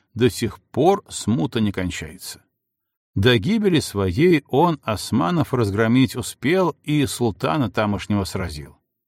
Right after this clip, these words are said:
У них тоже смута зачалась нескончаемая. Витовт с орденом Тевтонским так сразился, что сил не осталось в земли побеждённых крестоносцев войти.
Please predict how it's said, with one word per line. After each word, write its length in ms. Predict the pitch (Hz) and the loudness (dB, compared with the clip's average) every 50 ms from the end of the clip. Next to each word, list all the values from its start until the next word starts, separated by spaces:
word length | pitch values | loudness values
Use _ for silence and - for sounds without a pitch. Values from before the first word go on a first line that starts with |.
| _ _ _ _ _ _ - | _ _ _ _ _ _ -4
У 100 | - 202 | -2 0
них 260 | 226 247 175 - - | 2 0 0 -2 -4
тоже 500 | - 131 139 151 139 123 110 123 131 117 | -2 0 2 4 4 4 4 4 2 2
смута 560 | - - - 110 120 139 131 - - 127 120 | 0 -2 -2 0 2 2 0 0 2 0 2
зачалась 680 | 104 110 117 - - - 104 98 113 117 120 104 - - | 2 2 -2 -2 -2 -2 0 0 2 2 0 0 -2 0
нескончаемая. 1080 | 110 117 120 - - - 110 104 - - - 107 101 101 101 101 98 98 92 92 87 - _ _ _ _ _ _ _ _ _ _ _ _ _ _ - | 0 0 0 0 -2 -2 -2 -2 -4 -2 -2 -2 0 0 0 0 0 0 -2 -2 -6 -10 _ _ _ _ _ _ _ _ _ _ _ _ _ _ -2
Витовт 640 | 113 101 92 139 214 226 170 - 123 104 - - - _ _ _ _ _ _ | 0 0 2 2 2 0 0 0 0 -2 -2 -4 -20 _ _ _ _ _ _
с 160 | _ - - 156 | _ -6 0 2
орденом 460 | 180 196 160 117 113 123 123 117 101 | 4 4 4 4 2 2 2 2 2
Тевтонским 760 | - 127 117 - - 131 127 120 104 - - - 117 113 - _ _ _ - | 0 -2 -2 -2 0 0 0 0 -2 -4 -2 0 0 0 0 _ _ _ -6
так 260 | - 214 208 151 - | -4 -4 -4 -4 -4
сразился, 680 | - 143 139 110 98 113 120 110 - - - 127 - - _ _ _ _ | -4 -2 0 0 0 0 -2 -2 -2 -2 0 0 0 -2 _ _ _ _
что 300 | - - - 180 180 156 | -20 -8 -4 -2 -2 -2
сил 340 | - - - 196 185 170 135 | -2 -4 -4 0 2 4 4
не 140 | 120 120 | 4 4
осталось 640 | 117 101 - - - 131 131 131 131 127 - - - - | 2 -2 -4 -6 -6 -4 -2 0 0 0 -2 -2 -4 -4
в 100 | 120 101 | -2 -2
земли 440 | 90 85 101 - 131 160 143 135 127 | -2 -2 0 0 0 2 2 2 2
побеждённых 760 | 104 - 120 110 110 95 87 85 - 165 - 156 143 131 - | 2 0 -2 0 0 -2 -2 -2 -4 -2 0 2 0 0 0
крестоносцев 800 | - 139 135 123 - - 147 143 135 127 113 - - - 107 - - | 0 -2 -2 -2 -2 -2 -2 0 0 0 0 -2 -4 -6 -8 -6 -4
войти. 460 | 107 98 92 85 - - - - | -6 -6 -6 -6 -8 -14 -16 -16